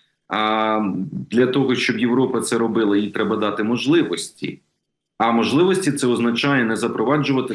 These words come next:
тарифи, не запроваджувати обмеження, не тиснути на європейський політикум, як, е, роблять Сполучені Штати Америки. А дати можливість дійсно розвиватися, в тому числі, е, давати поштовх розвитку економічному,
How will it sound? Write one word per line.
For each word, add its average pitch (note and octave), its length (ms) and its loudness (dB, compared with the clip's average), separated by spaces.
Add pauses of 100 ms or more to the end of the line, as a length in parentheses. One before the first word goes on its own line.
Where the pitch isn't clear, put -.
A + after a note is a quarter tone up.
тарифи, F#2 440 0
не F2+ 100 0
запроваджувати A2+ 840 0
обмеження, F#2 800 -2 (400)
не B2 200 2
тиснути F#2+ 720 0
на F#2+ 340 2
європейський G2 760 0
політикум, F#2+ 680 0
як, F2+ 420 -2
е, F2+ 180 2 (380)
роблять G2+ 400 2
Сполучені G#2 500 -2
Штати G2 360 -2
Америки. G#2+ 580 -2 (460)
А G#2 140 -2
дати D3 280 0
можливість C3 580 2
дійсно B2+ 340 0
розвиватися, G#2 800 0
в C#3+ 40 -2
тому A#2+ 300 2
числі, A2+ 480 0
е, G2 140 0 (1200)
давати A#2 400 0
поштовх A2+ 560 -2
розвитку G2+ 560 0
економічному, A2 960 0